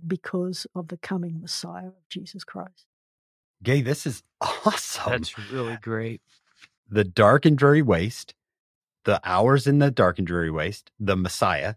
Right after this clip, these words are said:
Speaker 2: the tree,
Speaker 3: Mm-hmm.
Speaker 2: is introduced. How did I not ever see this? "Prepare ye the way of the Lord, make his path straight," right out of the dream.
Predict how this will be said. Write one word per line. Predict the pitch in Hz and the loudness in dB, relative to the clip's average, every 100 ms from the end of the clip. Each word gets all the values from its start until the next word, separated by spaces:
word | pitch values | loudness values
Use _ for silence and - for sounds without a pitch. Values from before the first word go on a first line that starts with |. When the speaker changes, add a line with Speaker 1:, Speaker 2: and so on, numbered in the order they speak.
| - | -2
Speaker 2:
the | 113 | -2
tree, | - - 80 76 110 | -2 -2 -2 -2 -6
Speaker 3:
Mm-hmm. | 85 92 104 _ _ _ _ _ | -12 -16 -18 _ _ _ _ _
Speaker 2:
is | 104 92 | -4 -2
introduced. | 87 82 92 76 76 104 - - _ _ _ _ _ | -2 -4 -4 -4 -6 -10 -12 -18 _ _ _ _ _
How | - - 165 | -4 2 4
did | 147 | 6
I | 135 165 | 6 6
not | 123 - | 4 4
ever | 120 117 107 | 2 2 2
see | - 196 | 2 0
this? | 117 90 - - _ | 2 -2 -4 -14 _
"Prepare | 120 - 151 160 | 0 4 4 6
ye | 151 | 4
the | 139 113 | 4 4
way | 131 | 4
of | 123 | 4
the | 110 | 4
Lord, | 139 120 95 | 4 4 2
make | 117 143 | -2 0
his | - 135 - | -2 -4 -4
path | - 127 117 | -2 0 -2
straight," | - - 120 139 180 - - - _ _ | -8 -8 -2 0 0 -6 -18 -20 _ _
right | 123 165 | 4 6
out | 180 170 | 6 4
of | 156 | 2
the | |
dream. | 147 147 214 240 - | 2 4 2 0 -4